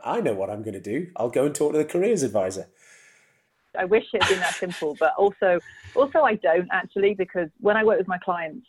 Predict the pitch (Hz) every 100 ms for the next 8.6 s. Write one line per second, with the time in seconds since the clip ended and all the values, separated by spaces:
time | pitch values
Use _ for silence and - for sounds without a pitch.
0 | - 180 190 202 - 190 180 180 170 180
1 | 175 - 156 - 160 160 - 160 156 156
2 | 151 - - 160 160 156 151 151 147 151
3 | 143 143 - 147 147 143 160 - - 143
4 | 151 175 - - - - _ _ _ -
5 | 185 196 196 - - 196 185 170 156 -
6 | 165 175 165 160 156 156 - - 170 -
7 | 156 156 160 160 - 156 143 160 202 214
8 | - 175 - 185 170 165